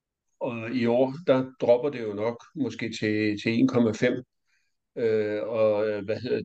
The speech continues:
det, øh, det var ikke lige ud tre, jeg tror, det er tre komma tre procent, som man skal have. Og de kan jo sige, tre komma tre procent af,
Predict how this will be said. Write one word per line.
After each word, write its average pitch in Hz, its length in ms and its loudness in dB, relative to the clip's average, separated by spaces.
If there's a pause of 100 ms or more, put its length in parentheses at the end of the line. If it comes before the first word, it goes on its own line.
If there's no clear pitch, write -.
det, 104 420 2
øh, 101 220 0 (1400)
det 120 100 -6
var 120 60 -2
ikke 131 160 0
lige 135 460 4
ud 135 300 2
tre, - 240 -2 (260)
jeg 139 260 -2
tror, 147 160 4
det 123 80 4
er 120 40 -2
tre - 180 0
komma 127 260 2
tre 131 360 0
procent, 135 420 -2
som 131 180 0
man 117 160 0
skal 113 200 -2
have. 131 240 2
Og 117 100 0
de 117 140 0
kan 127 100 0
jo 127 60 2
sige, 135 180 2
tre 151 180 0
komma 139 220 0
tre 131 200 -4
procent 127 420 -2
af, 117 460 0